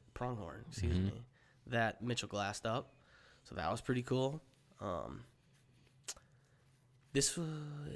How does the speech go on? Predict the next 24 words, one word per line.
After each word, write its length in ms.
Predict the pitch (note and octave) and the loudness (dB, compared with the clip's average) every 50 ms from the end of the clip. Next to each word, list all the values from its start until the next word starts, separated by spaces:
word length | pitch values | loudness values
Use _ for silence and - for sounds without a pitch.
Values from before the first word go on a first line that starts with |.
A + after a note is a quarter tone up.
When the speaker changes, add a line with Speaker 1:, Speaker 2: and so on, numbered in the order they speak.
| - - | -10 -10
Speaker 1:
yeah, 180 | - G#2 - - - - - - | -10 -8 -8 -8 -10 -12 -12 -12
this 180 | - - - | -12 -12 -12
was. 240 | - - - - - - - - - - - - - - - - - - - - - - | -12 -14 -14 -14 -18 -20 -20 -20 -20 -20 -20 -20 -20 -20 -20 -20 -20 -20 -18 -16 -14 -12
So 120 | - - C3+ | -4 0 4
then 320 | D3 D3 C#3+ C3+ B2+ B2+ - - - - - - - - - - - - - - _ - - - - - - | 6 8 8 6 4 0 -4 -14 -20 -20 -20 -20 -20 -20 -20 -20 -20 -20 -20 -20 _ -20 -20 -20 -18 -2 10
after 320 | C#3+ D3+ D#3+ - - D#3+ D3 | 12 12 12 12 10 6 12
that, 360 | D3 D3 D3 D3+ D#3 - C#3 | 12 12 12 12 12 12 8
we, 260 | C#3+ C3 C3 B2+ B2 - - - | 6 6 6 4 4 2 0 2
we 100 | C3+ B2 | 2 2
couldn't 240 | - - D#3 C#3+ C#3+ | 6 6 6 8 8
get 140 | C#3+ C3 | 8 8
on, 440 | B2+ B2 B2+ B2+ B2+ B2+ B2+ C3 B2+ B2 - - - - - - - - | 10 10 10 10 10 8 6 4 0 -4 -8 -12 -12 -14 -16 -16 -6 0
um, 460 | A#2+ A#2 A#2 A#2 A2+ A2+ A2+ A2 - - - - - - - - - - - - - - - - - - | 2 4 4 4 4 4 2 0 -2 -6 -16 -20 -20 -18 -16 -16 -16 -16 -18 -20 -20 -20 -20 -20 -10 -4
him 160 | C3+ B2 B2 | -2 0 0
anymore. 380 | A#2 A#2+ A#2 A#2+ A#2 A#2 A#2+ A#2+ | 0 -2 -2 -2 -2 -2 -2 -2
So 140 | A#2 - B2 | -2 0 0
we 100 | A#2+ A#2+ | 2 2
decided 640 | A#2+ A#2 - - B2+ B2+ C3 C3 C3+ C3+ C3 - - - - | 2 2 6 10 10 10 10 10 6 2 0 -4 -6 -4 0
to, 720 | C3+ C3 B2+ B2+ B2 B2 B2 A#2+ B2 B2 B2 B2 A#2+ A#2+ A#2 - - - - - - - - - - - - - - - - - - - - - - - - - - | 2 2 4 6 8 10 10 10 10 8 8 8 8 6 4 2 0 0 0 -2 -4 -6 -6 -6 -6 -8 -10 -10 -10 -14 -14 -12 -10 -10 -10 -10 -14 -16 -14 2 10
um, 340 | - - - - - D#2 - - - - | 12 12 12 12 8 2 -2 -4 -6 0
try 220 | - C3+ C3 A#2+ | 6 8 8 8
a 40 | A2+ | 8
different 340 | A#2+ B2 A#2+ C#3+ C3+ B2+ G#2 | 6 4 6 6 6 6 8
area. 480 | B2 B2+ B2+ B2+ C3 C3 C3+ C#3 C#3+ | 8 10 10 10 10 8 6 6 2